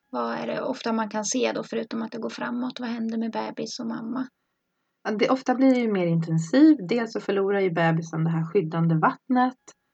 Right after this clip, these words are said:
Speaker 2: Det blir ofta mer intensivt och värkarna kan kännas lite, alltså kännas mer smärtsamma helt enkelt.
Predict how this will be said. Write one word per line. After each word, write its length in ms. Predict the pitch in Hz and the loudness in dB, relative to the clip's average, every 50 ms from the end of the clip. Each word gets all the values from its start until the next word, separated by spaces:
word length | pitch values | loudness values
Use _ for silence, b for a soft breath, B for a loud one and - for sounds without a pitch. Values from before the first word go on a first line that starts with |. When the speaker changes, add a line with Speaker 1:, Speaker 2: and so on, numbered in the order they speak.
| _ _ _ - | _ _ _ -6
Speaker 2:
Det 60 | 180 | -2
blir 180 | 170 185 180 | 0 2 0
ofta 180 | 175 165 165 165 | 0 0 -2 0
mer 120 | 170 165 | 2 4
intensivt 600 | 160 160 160 165 165 165 - - 233 226 214 220 - | 4 4 2 0 -2 -4 -2 -2 0 0 0 0 -2
och 100 | 185 175 | 0 0
värkarna 360 | 180 170 165 165 180 175 175 170 | 0 0 0 -2 -4 -6 -6 -6
kan 140 | - 175 165 | -4 -4 -4
kännas 600 | 160 - - - 190 185 180 190 208 202 - - | -4 -6 -6 -4 -4 -2 -2 -4 -4 -6 -8 -6
lite, 460 | 190 180 165 165 - 175 170 - - - - - - - - | -6 -6 -6 -4 -4 -4 -4 -4 -4 -8 -12 -16 -20 -16 -8
alltså 260 | - - - - 165 | -8 -8 -4 -2 -2
kännas 420 | 165 - - 185 170 170 160 165 - | -4 0 0 0 0 0 -2 0 -2
mer 220 | 190 190 175 156 | -2 0 0 0
smärtsamma 540 | 160 165 196 165 165 - - 226 254 262 226 | 0 -2 -4 -6 -6 -4 -2 2 2 2 2
helt 240 | 180 139 - - - | 0 -4 -6 -6 -10
enkelt. 380 | - - - - - - - | -14 -12 -12 -10 -10 -12 -12